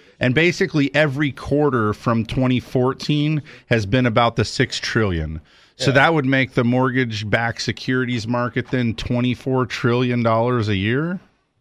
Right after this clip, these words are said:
Speaker 2: Seems
Speaker 1: Out,
Speaker 2: like a
Speaker 1: uh,
Speaker 2: lot.
Speaker 1: this is outstanding. So
Speaker 2: Who knows?
Speaker 1: that's right in line with what I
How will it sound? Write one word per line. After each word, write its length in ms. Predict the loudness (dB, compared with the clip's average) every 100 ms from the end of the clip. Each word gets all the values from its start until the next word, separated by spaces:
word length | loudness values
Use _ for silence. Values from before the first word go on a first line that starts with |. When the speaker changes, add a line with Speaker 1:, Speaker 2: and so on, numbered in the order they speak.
| _ _ _ _ _ _ _ _ _ _ _ _
Speaker 2:
Seems 240 | -16 -8 0
Speaker 1:
Out, 220 | 0 0
Speaker 2:
like 80 | -2
a 40 |
Speaker 1:
uh, 20 | 0
Speaker 2:
lot. 80 | 2
Speaker 1:
this 200 | 2 2
is 120 | 2
outstanding. 880 | 2 2 -2 0 2 0 -4 -10 -16 _ -20 _ _ _ _
So 540 | -2 4 6 6 4 0 -8
Speaker 2:
Who 140 | -12 -12
knows? 320 | -10 -14 -18 -8
Speaker 1:
that's 360 | 2 2 2
right 220 | 2 2 4
in 100 | 2
line 260 | 2 0
with 120 | 0
what 140 | 2 4
I 180 | 4